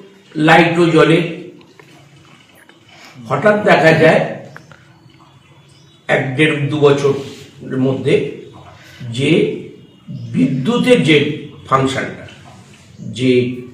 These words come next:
কনজাম করে সেখান থেকে তাদের বিদ্যুতের যে রিডিংটা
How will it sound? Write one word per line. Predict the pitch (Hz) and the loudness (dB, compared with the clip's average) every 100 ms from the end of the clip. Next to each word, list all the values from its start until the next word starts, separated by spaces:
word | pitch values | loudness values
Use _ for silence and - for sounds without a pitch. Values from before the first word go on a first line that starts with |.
| - | -2
কনজাম | 143 143 151 180 170 - | 0 2 4 4 4 2
করে | 131 - - - - - - - - - | 0 -2 -6 -14 -20 -20 -20 -20 -20 -12
সেখান | - 139 151 151 151 | -6 -2 2 2 2
থেকে | 160 151 156 160 156 - - - - - - - - - - - - - - - | 0 2 2 4 2 -4 -12 -18 -20 -20 -20 -20 -20 -20 -20 -20 -20 -20 -10 -2
তাদের | - 143 175 175 165 - - - 117 | 0 6 8 8 4 -4 -10 -14 -8
বিদ্যুতের | 143 143 151 165 175 170 | -4 -2 0 2 4 4
যে | 165 | 2
রিডিংটা | 160 139 143 226 214 - - | 2 2 4 6 6 6 0